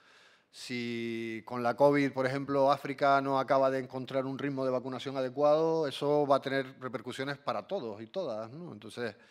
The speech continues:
creo que ahí es donde tenemos que cambiar el chip. Desgraciadamente, África es,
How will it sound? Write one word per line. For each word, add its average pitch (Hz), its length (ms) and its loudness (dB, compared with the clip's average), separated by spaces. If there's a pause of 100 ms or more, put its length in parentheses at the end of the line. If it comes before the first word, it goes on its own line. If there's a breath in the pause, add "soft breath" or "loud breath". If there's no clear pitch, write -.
(760 loud breath)
creo 127 240 0
que 139 120 4
ahí 135 160 6
es 139 80 2
donde 139 240 0
tenemos 127 260 -4
que - 80 -18
cambiar 120 300 -4
el 101 100 -6
chip. - 180 -8 (140)
Desgraciadamente, 185 920 4
África 190 580 2
es, 156 420 -2